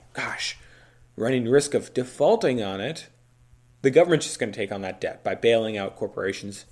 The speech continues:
businesses, and consumers, right? But the debt is still there in the system.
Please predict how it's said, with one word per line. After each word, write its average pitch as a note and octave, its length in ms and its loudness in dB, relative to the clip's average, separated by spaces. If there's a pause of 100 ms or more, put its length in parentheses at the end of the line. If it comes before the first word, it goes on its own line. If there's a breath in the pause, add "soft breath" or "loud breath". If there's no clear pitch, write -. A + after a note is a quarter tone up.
businesses, G2 760 -2 (420 soft breath)
and F#2 280 -16
consumers, A#2+ 680 -4 (1200)
right? A2 240 -4
But C3 100 -2
the B2+ 80 2
debt F3 200 8
is E3+ 120 2
still D#3 220 6
there D#3 240 2
in B2 80 -2
the A2+ 60 -4
system. - 580 -6